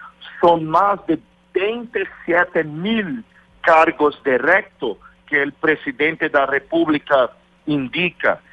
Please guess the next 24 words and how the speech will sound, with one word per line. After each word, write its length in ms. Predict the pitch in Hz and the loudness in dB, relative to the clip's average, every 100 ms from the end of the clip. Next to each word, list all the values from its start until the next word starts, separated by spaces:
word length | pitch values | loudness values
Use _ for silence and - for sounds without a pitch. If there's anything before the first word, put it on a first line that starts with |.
| - - _ | -20 -20 _
Y 120 | 156 | -4
muchas 500 | 156 226 254 220 190 | 2 2 2 2 4
de 80 | 175 | 2
esas 260 | 175 175 | 4 -2
indicaciones 840 | 156 165 160 151 143 - 190 196 185 - - | 0 -2 -2 -2 -2 0 2 2 0 -8 2
eran 480 | 277 202 208 151 - | 6 6 4 0 -4
indicaciones 880 | 147 156 165 160 139 - 180 185 175 - | -8 -8 -6 -6 -6 -6 -6 -6 -8 -8
solamente 680 | - 156 143 135 165 190 175 | -4 0 0 -2 -6 -8 -10
políticas 840 | - 147 143 180 196 160 - 107 90 - _ _ _ | -8 -6 -4 -6 -8 -10 -2 -2 -2 -12 _ _ _
de 120 | 135 - | -2 0
sus 240 | - 175 143 | 2 2 4
amigos 760 | 131 156 202 180 151 117 - - _ - | 2 4 2 4 4 4 -2 -18 _ -12
y 80 | 131 | -6
parceiros 800 | - 139 - - 160 156 147 - | 0 0 0 -4 0 2 2 -2
políticos, 840 | - 135 147 170 143 - 92 90 - - - - | -4 -2 -2 -4 -6 -6 -6 -8 -14 -16 -18 -14
que 120 | 151 | -6
ganan 440 | - 190 202 190 - | 2 4 4 2 2
salarios 760 | 160 143 175 180 156 131 - - | 2 4 4 2 -2 -6 -12 -8
como 280 | 160 156 151 | -4 -4 -4
que 300 | 156 143 131 _ _ _ _ | -4 -4 -4 _ _ _ _
veinte, 440 | 170 196 208 202 123 | -2 -2 -4 -8 -10
treinta 440 | - 170 190 165 | -6 -6 -4 -6
mil 340 | 147 175 220 185 _ | -6 -6 -8 -10 _
dólares 640 | - 190 202 165 127 113 | 0 2 2 0 -2 -4